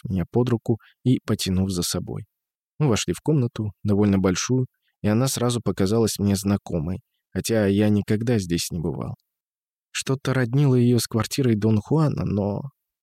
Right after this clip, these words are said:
Как бы выразиться поточнее, здесь всё звучало глуше, было чуть смазано, словно обитавший здесь человек оставил в другом доме самый чёткий отпечаток своей личности.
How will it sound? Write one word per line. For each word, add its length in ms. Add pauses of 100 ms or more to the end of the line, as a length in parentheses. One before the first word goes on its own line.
(240)
Как 180
бы 120
выразиться 560
поточнее, 640 (580)
здесь 460
всё 240
звучало 500
глуше, 520 (420)
было 220
чуть 220
смазано, 640 (260)
словно 520 (140)
обитавший 600
здесь 240
человек 500
оставил 460 (160)
в 100
другом 420
доме 280
самый 440
чёткий 420
отпечаток 540
своей 240
личности. 560